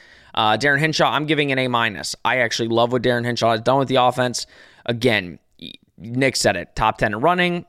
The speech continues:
top ten offense. At the end of the day, U C F has proven that they can score points.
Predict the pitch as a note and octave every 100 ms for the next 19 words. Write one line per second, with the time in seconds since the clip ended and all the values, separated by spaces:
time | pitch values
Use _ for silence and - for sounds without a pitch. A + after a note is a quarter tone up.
0 | - - A#2 - G#2+ G#2 G#2 - G#2 G2
1 | - - - - _ _ _ _ _ _
2 | _ B2+ B2+ C3+ B2+ A#2 A#2 A2+ A2+ G#2+
3 | - _ _ _ _ _ _ B2+ C3 -
4 | A#2+ G#2+ - G#3 G3 D#3 D3 - A2+ B2
5 | A2+ - A2+ - A2+ G#2+ G#2